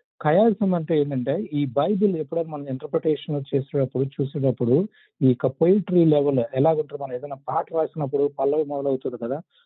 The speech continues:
మళ్ళీ ఆ పాట అంతా రాసి context వచ్చి మళ్ళీ ఆ పల్లవిలోకి వెళ్తూ ఉంటాం. central theme ని పల్లవిలో చెప్తూ ఉండొచ్చు,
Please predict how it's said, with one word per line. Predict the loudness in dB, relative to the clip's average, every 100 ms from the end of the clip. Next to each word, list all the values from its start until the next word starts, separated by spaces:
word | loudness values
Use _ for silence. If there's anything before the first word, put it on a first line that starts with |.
| _
మళ్ళీ | 0 2 2
ఆ |
పాట | 2 0 0
అంతా | 0
రాసి | 0 0 -2
context | -2 -2 -2 -2 -2
వచ్చి | -2 -2 -2
మళ్ళీ | 0 0 2
ఆ |
పల్లవిలోకి | 0 0 2 0 0
వెళ్తూ | -2 -2
ఉంటాం. | -2 -4
central | -4 -4 0 0 0
theme | 2 2
ని | 2 2 0 -2 -10 -20 _ _ 0
పల్లవిలో | 4 4 4
చెప్తూ | 0 -4 -2 -2
ఉండొచ్చు, | 0 -2 -4 -10